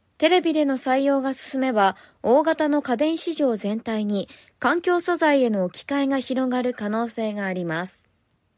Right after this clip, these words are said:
中国の空飛ぶ車、離陸迫る。相次ぐ商用化、イーブイ技術活用。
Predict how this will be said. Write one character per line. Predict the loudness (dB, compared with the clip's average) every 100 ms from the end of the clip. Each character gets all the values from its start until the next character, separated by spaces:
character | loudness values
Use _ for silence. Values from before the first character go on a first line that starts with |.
| _ _ _ _ -8
中 | 0 2
国 | 2 0 0
の | -2 -2
空 | 2 2 4
飛 | 0
ぶ | -2 -4
車、 | -6 -6 -2 -2 -2 _ _
離 | -2
陸 | -2 -2
迫 | -4 -2 0
る。 | -2 -6 _ _ _ _ -2
相 | 0 0
次 | -2
ぐ | -4
商 | -2 -2 0
用 | 0 -2
化、 | 0 0 0 _
イ | 0 0
ー |
ブ | 2 2
イ | 0
技 | -2
術 | -2 -6 -8
活 | -12 -8 -6
用。 | -2 -2 -4